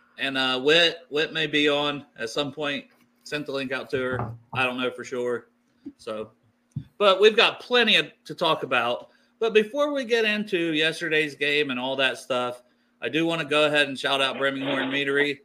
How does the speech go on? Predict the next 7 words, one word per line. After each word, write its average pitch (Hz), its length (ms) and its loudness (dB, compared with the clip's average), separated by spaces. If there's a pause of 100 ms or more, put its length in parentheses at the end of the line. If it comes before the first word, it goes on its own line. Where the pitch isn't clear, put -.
our 113 140 -6
sponsor. 139 720 -4 (340)
Derek, 139 360 4
I 123 120 -4
was 120 100 -6
gonna 127 160 -6
say, 123 460 0